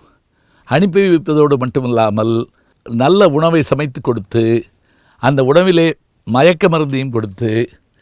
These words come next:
அவர்கள் மயங்கி தூங்கி கிடக்கும் நேரத்தில் அந்த மாளிகைக்கு தீ வைத்து விட்டால், அந்த ஐந்து பேர் மட்டுமல்லாமல் அவர்களோடு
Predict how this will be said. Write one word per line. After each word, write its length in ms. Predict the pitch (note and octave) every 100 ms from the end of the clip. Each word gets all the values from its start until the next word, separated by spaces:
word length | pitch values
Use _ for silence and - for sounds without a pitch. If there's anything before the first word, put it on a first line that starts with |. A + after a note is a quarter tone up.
| _ _
அவர்கள் 460 | - B2 D3 C3 C3
மயங்கி 480 | A2 C#3 F#3 F#3+ F#3
தூங்கி 280 | - D#3 F3
கிடக்கும் 420 | D3 C#3 C3+ -
நேரத்தில் 680 | A#2 A#2+ A#2 - A#2 A#2+ A#2+ _ _ _ _ _ _
அந்த 280 | - D3 C3+
மாளிகைக்கு 580 | B2 F3+ F3+ E3 B2+
தீ 180 | A#2+ C#3
வைத்து 300 | D3 C3+ C3+
விட்டால், 460 | A2+ F#2+ A2+ A#2 A#2+ _ _ _ _ _ _ _ _ _
அந்த 340 | G#2+ C3 C3+ B2
ஐந்து 320 | B2 E3+ F3+
பேர் 220 | F3 F3
மட்டுமல்லாமல் 840 | E3 D3 C#3 C3+ C3 B2+ A#2 A2+ A2+ _ _ _ _ _ -
அவர்களோடு 460 | B2 C3 C#3+ F3